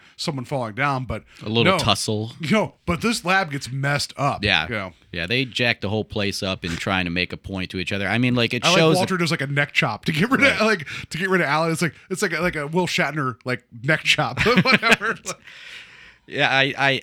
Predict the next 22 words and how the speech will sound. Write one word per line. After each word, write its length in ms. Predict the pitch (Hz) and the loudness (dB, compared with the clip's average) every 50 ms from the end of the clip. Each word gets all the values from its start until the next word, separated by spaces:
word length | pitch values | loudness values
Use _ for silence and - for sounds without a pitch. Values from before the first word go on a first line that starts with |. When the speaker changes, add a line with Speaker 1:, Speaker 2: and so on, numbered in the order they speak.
| - | -2
Speaker 2:
I, 160 | - 127 131 - _ _ _ - | -4 -4 -4 -4 _ _ _ -8
I 80 | - 123 | -8 -6
think 260 | - - 196 202 202 | -4 -4 -4 -4 -2
that, 240 | - 151 131 120 117 _ _ _ _ - | 0 0 2 0 0 _ _ _ _ -6
uh, 300 | 110 110 107 104 101 98 - _ | -4 -2 -2 -2 -2 -4 -8 _
the 280 | - 67 69 71 - 107 | -18 -20 -18 -12 -10 -10
part 300 | - - - 143 143 135 | -6 -2 -2 -2 -2 -2
that 120 | - 117 85 | -4 -6 -6
really 300 | 98 113 127 120 110 101 | -4 -4 -2 -2 -2 -2
is 120 | 95 92 | -2 -4
kinda, 260 | - - 117 110 107 | -4 -4 -4 -4 -4
like, 220 | 101 92 90 85 - | -6 -6 -8 -8 -6
more 240 | 98 101 104 104 90 | -6 -6 -4 -6 -6
important 440 | 82 - - 127 127 120 - 87 90 | -8 -8 -8 -6 -6 -6 -6 -10 -10
about 260 | 80 92 90 82 - | -8 -8 -8 -8 -6
this 240 | - 95 98 - - | -6 -6 -6 -6 -8
is 120 | 90 85 80 | -10 -10 -8
that 240 | 101 95 92 87 - _ _ - - - - - - _ - | -6 -6 -6 -6 -8 _ _ -20 -20 -20 -20 -20 -16 _ -4
Alan 320 | 101 120 127 139 147 131 | 0 0 0 2 0 0
has 300 | 113 123 117 113 110 90 | 0 0 -2 -2 -4 -4
this, 240 | 101 104 95 - - | -6 -6 -6 -4 -4
uh, 360 | 98 90 87 85 85 82 82 | -4 -4 -4 -4 -4 -6 -8